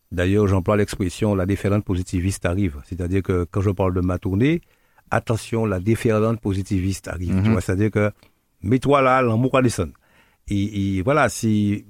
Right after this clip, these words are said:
Speaker 1: même dans une séparation, c'est-à-dire quand les gens se séparent, euh, ils se séparent avec beaucoup de tristesse,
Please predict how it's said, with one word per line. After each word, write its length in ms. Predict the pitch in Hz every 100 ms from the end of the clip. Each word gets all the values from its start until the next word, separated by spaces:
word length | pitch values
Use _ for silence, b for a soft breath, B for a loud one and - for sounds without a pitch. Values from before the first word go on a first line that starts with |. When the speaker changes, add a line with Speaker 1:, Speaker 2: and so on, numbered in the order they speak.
| 107 - - 113
Speaker 1:
même 380 | 113 135 214 208 117
dans 180 | 135
une 160 | 127 147
séparation, 800 | - 147 123 113 104 208 190 101
c'est-à-dire 280 | 87 87 87
quand 140 | - 90
les 100 | 87
gens 100 | 82
se 120 | 90
séparent, 500 | - 85 135 107 82
euh, 80 | 85
ils 80 | 80
se 100 | 87
séparent 380 | - - 82
avec 180 | 80 82
beaucoup 200 | 82 -
de 80 | 87
tristesse, 560 | - 80 - 82 -